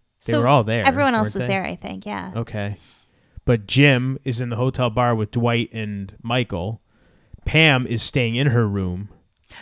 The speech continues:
Speaker 2: Well, Pam goes to leave to meet up with
Speaker 1: Pam
Speaker 2: Jim.
Speaker 1: goes, that's right. Pam
Speaker 2: <laughs> And
Speaker 1: goes to
Speaker 2: Angela
Speaker 1: leave
Speaker 2: comes
Speaker 1: to,
Speaker 2: by.
Speaker 1: and then Angela comes by and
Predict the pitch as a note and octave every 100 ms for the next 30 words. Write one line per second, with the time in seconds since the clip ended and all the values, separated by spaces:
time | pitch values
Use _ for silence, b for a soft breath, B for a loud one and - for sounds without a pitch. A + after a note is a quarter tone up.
0 | - F#4 G4 A#4 C5 A4+ - F4 C4+ C#4
1 | - G#3 F#3 F#3+ - - F#3 G3 F#3 F#3
2 | D4+ D#3+ F3 C3+ - D3+ F3 F#3 C#4+ D4+
3 | D3 D#3+ D3 C3+ A3 A3 - G3+ F3+ F3
4 | C3 C3 C3 C3 C#3 C#3 C#3 C3 A#2+ A2
5 | A#2 G#2 G2+ G#2 b b b b b b
6 | _ A#2+ A#2 A2+ A2 G#2+ G#2+